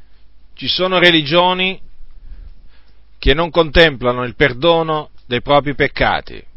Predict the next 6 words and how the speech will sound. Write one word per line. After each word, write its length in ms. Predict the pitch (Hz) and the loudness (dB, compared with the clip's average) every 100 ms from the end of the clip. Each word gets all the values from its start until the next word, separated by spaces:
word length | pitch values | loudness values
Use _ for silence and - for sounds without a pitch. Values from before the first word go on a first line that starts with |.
| - - - - - - - - - - - | -18 -20 -20 -20 -20 -20 -20 -20 -20 -20 -4
Queste 300 | 156 - 170 | -2 2 4
religioni 500 | 170 165 151 196 185 | 4 2 4 4 6
hanno 200 | 165 165 | 4 2
un 120 | 160 | -2
Dio 440 | 160 190 196 190 - - - - - - - - - - - - - - | 2 4 4 2 -4 -20 -20 -18 -16 -16 -18 -20 -20 -20 -20 -20 -20 -20
spietato, 1080 | - - - 160 160 165 165 180 170 185 175 | -8 -4 -2 4 4 8 8 8 6 2 2